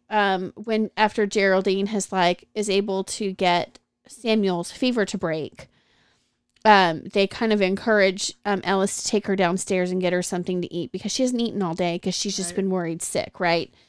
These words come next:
Speaker 1: So Ellis makes her a sandwich and they end up kissing in the kitchen, and Lily's mother sees. And that's when she's like, "Well,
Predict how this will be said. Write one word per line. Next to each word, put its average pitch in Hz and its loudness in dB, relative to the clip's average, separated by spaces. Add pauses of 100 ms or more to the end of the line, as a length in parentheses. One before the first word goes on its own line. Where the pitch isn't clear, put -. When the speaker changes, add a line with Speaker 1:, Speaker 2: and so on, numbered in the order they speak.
(280)
Speaker 1:
So - 2
Ellis 226 6
makes 202 0
her 202 2
a 196 2
sandwich 190 0
and 185 2
they 180 2
end 170 0
up - -2
kissing 240 -4
in 175 -4
the 180 -6
kitchen, 185 -4 (100)
and 180 -2
Lily's 175 -4
mother 202 -2
sees. - -10 (1000)
And 226 4
that's 196 0
when 185 2
she's - -8
like, 156 -2
"Well, 190 2